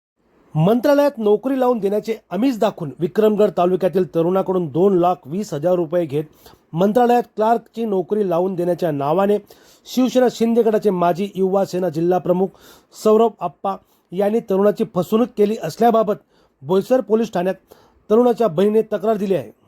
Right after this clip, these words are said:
विक्रांत केशव ठाकरे फसवणूक झालेल्या तरुणाचे नाव असून गेल्या मार्च महिन्यात या तरुणाचा अपघाती मृत्यू झाला आहे. नोकरीचे आमिष दाखवत या तरुणाची दोन लाख वीस हजार रुपयांची फसवणूक या सौरभ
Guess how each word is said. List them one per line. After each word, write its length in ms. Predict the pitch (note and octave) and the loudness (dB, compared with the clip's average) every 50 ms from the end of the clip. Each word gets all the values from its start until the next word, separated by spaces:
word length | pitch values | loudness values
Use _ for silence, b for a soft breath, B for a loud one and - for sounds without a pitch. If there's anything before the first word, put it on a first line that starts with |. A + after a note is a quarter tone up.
| _ _ _ _ _ _ _ _ _ _ - - _ _ _ _ _ _ _ _ _ _ _ _ - - | _ _ _ _ _ _ _ _ _ _ -20 -20 _ _ _ _ _ _ _ _ _ _ _ _ -2 0
विक्रांत 560 | G3+ F#3+ - - _ - B3+ C4 C#4 C4+ B3+ | 0 0 0 -4 _ 0 2 2 2 0 -4
केशव 420 | - _ B3 A#3 A3+ - B3 A#3+ | -6 _ -4 -4 0 0 0 0
ठाकरे 460 | A#3 - F#3 F#3 F3 - F3 F3+ G#3 G#3+ _ _ _ - | 0 -2 -4 -6 -6 -4 -6 -6 -6 -8 _ _ _ -6
फसवणूक 380 | G3+ G3 - - A#3 B3+ B3 | -6 -4 -2 -2 -2 -2 0
झालेल्या 220 | G#3 G3 G3 G#3 G#3+ | 0 0 2 0 0
तरुणाचे 360 | - - F#3+ G3 G3+ - F#3+ | 0 0 0 0 0 0 0
नाव 300 | E3+ D#3+ E3+ G#3 G#3 F#3 | 0 0 0 0 0 0
असून 260 | - - D#3+ F3 G3 - _ _ b b b b b C#3 | -2 -4 -6 -10 -10 -12 _ _ b b b b b -2
गेल्या 180 | F#3 A3 A#3+ G#3+ | 0 2 2 2
मार्च 340 | F#3 F#3+ G#3+ A#3 A3 - | 2 0 0 0 -2 -4
महिन्यात 280 | F#3+ G3 G3 F#3 F#3+ F#3+ - - | -6 -4 -4 -2 -4 -4 -4 -4
या 140 | G3 G3 | -6 -4
तरुणाचा 400 | E3+ - F#3 F#3 F#3+ F3 - G3 - - _ _ - | -4 -4 -4 -4 -4 -4 -4 -6 -8 -10 _ _ -8
अपघाती 380 | D3+ C#3+ F#3 E3+ A#3+ - C#4+ | -6 -4 -2 0 0 0 2
मृत्यू 300 | C#4 A#3+ A#3 A3+ - A#3 | 2 2 0 0 -2 -2
झाला 200 | G#3+ G3 F3 D#3+ | -2 0 -2 -2
आहे. 100 | C3+ A#2 - _ _ b b b b b b b b b b | -4 -8 -12 _ _ b b b b b b b b b b
नोकरीचे 480 | D#3+ E3+ G#3+ A3+ A3 A#3 A#3+ G#3+ - A#3 | 0 2 2 2 2 0 -2 -2 -2 -2
आमिष 440 | G#3+ F#3+ G3 F#3+ G#3+ G#3+ - - F3 | -2 -2 -2 -2 -2 -2 -4 -6 -4
दाखवत 380 | F3+ F#3+ F3 - - F3+ F#3+ F#3 - b b b b b b E3+ | -2 -2 -2 -2 -2 -4 -4 -4 -6 b b b b b b 0
या 140 | G3+ A3+ | 0 0
तरुणाची 520 | A3+ A3 G#3 G3+ G#3 G#3 G3+ F#3+ - F#3+ F#3 | 0 0 0 0 2 2 0 -2 -4 -6 -10
दोन 380 | D#3 C3+ D3 E3+ G3+ G#3 G3 | -8 -4 -2 0 0 2 2
लाख 160 | F#3+ G3 G3 G3 - C#3+ | 0 0 0 -2 -4 -8
वीस 240 | D#3+ G#3 G3+ - | -8 -8 -6 -6
हजार 240 | D#3+ D3 D3+ F#3+ F#3+ | -6 -4 -2 0 0
रुपयांची 420 | E3 E3 D#3 - F3 E3+ D#3 - D#3+ - D3 | 0 -2 -4 -4 -4 -4 -4 -6 -6 -6 -6
फसवणूक 380 | D3 - - F#3 G3+ G#3 D3+ - b b b b b b b | -4 -2 0 0 0 0 -2 -4 b b b b b b b
या 180 | F3 G#3+ G#3+ F#3+ | 0 0 0 0
सौरभ 380 | - - F3+ F#3 F#3+ G3+ F#3+ | 0 0 0 0 0 0 -2